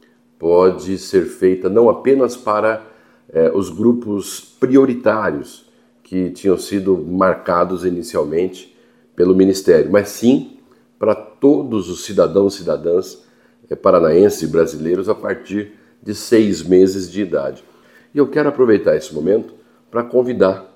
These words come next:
para que possamos fazer a vacinação contra a gripe chegar também até você. A vacinação contra a gripe consegue nos ajudar a diminuir, eh, o internamento de casos graves de doenças respiratórias,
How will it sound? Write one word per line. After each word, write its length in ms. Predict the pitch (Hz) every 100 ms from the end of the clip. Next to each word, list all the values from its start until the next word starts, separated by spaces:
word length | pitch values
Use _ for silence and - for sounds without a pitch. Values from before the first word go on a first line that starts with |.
| _ _ -
para 280 | 101 104
que 180 | 107 113
possamos 800 | - 107 101 - 90 98 98 98
fazer 380 | - 82 73 80
a 40 |
vacinação 600 | 80 78 82 73 - 76
contra 320 | 73 82 80 76
a 20 |
gripe 480 | 90 104 - - _ _ _ _
chegar 420 | - 139 113 123
também 500 | 120 117 92 120 135 - _ _ -
até 220 | 120 131
você. 420 | 120 123 - 104 - _ _ _ _ _ _ _ _ _ -
A 80 |
vacinação 540 | 127 131 127 120 120 101
contra 320 | 92 90 -
a 40 |
gripe 300 | 73 - 113
consegue 520 | - 104 - 110 107 107
nos 200 | 92 87
ajudar 640 | 76 73 87 87 - _ _ _ _ _
a 80 | 85
diminuir, 800 | 78 90 85 80 87 101 - - _ _ -
eh, 220 | 69 67
o 80 | 92
internamento 760 | 95 110 107 85 92 107 95 80
de 100 | 76
casos 400 | - 95 87 76
graves 580 | 76 104 113 82 78
de 100 | 73
doenças 520 | 78 80 85 90 80 71
respiratórias, 880 | 76 - 78 71 - 98 80 -